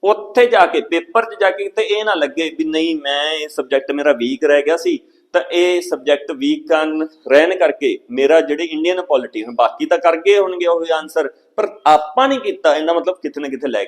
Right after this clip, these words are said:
ਕਰ ਗਏ, ਜਿੰਦੇ ਕਰਕੇ ਮੈਰਿਟ ਦੇ ਵਿੱਚ ਵੀ ਫਰਕ ਪੈਂਦਾ ਹੈ। ਦੂਜਾ ਸਬਜੈਕਟ ਹੁੰਦਾ ਆਪਣਾ ਭਾਰਤ ਦਾ ਇਤਿਹਾਸ। ਭਾਰਤ ਦੇ ਇਤਿਹਾਸ ਦੀ ਗੱਲ ਕਰਦਾ ਪਿਆ ਮੈਂ, ਹਜੇ ਪੰਜਾਬ ਜੀ ਕੇ ਬਾਰੇ ਬਾਅਦ 'ਚ ਗੱਲ ਕਰੂੰਗਾ।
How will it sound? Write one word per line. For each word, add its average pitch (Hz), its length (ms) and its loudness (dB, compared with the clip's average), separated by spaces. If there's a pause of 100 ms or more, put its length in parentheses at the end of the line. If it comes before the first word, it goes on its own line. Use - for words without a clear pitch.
ਕਰ 104 140 -4
ਗਏ, 170 160 -6 (340)
ਜਿੰਦੇ 147 280 2
ਕਰਕੇ 156 280 0
ਮੈਰਿਟ 127 380 -4
ਦੇ 127 140 -8
ਵਿੱਚ 120 180 -10
ਵੀ 127 100 -20
ਫਰਕ 110 240 -10
ਪੈਂਦਾ 92 280 -12
ਹੈ। - 80 -18 (360)
ਦੂਜਾ 151 340 2
ਸਬਜੈਕਟ 170 400 -4
ਹੁੰਦਾ 170 160 0
ਆਪਣਾ 180 500 -2
ਭਾਰਤ 143 280 4
ਦਾ 156 360 2 (240)
ਇਤਿਹਾਸ। 113 600 0 (140)
ਭਾਰਤ 143 500 6
ਦੇ 202 140 -2
ਇਤਿਹਾਸ 160 420 2
ਦੀ 156 140 -6
ਗੱਲ 143 180 0
ਕਰਦਾ 123 320 -2
ਪਿਆ 147 180 -4
ਮੈਂ, 131 180 -6
ਹਜੇ 143 140 -4
ਪੰਜਾਬ 131 500 2
ਜੀ 147 80 -2
ਕੇ 165 120 -8
ਬਾਰੇ 160 220 -2
ਬਾਅਦ 147 220 0
'ਚ 165 100 -14
ਗੱਲ 139 220 0
ਕਰੂੰਗਾ। 120 480 -4